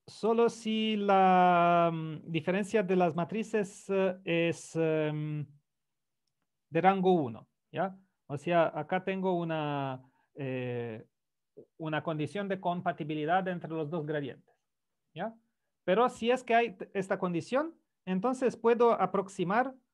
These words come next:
una dirección intermedia, de nuevo con esta idea de escalera, ¿ya? ¿Se comprende?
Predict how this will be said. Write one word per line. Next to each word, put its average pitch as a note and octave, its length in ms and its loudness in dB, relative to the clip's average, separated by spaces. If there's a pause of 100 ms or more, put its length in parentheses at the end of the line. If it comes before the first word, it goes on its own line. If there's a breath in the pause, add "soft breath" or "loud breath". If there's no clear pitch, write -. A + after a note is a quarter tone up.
(100)
una F#3+ 260 0
dirección F#3 560 -2
intermedia, G3+ 760 -2 (360)
de F#3 180 -4
nuevo A#3 280 -2
con G#3 440 -4
esta G3 260 -4
idea G3 240 -2
de F#3+ 140 0
escalera, F3 560 -4 (560)
¿ya? F#3 320 -6 (220)
¿Se - 120 -14
comprende? D3 460 -6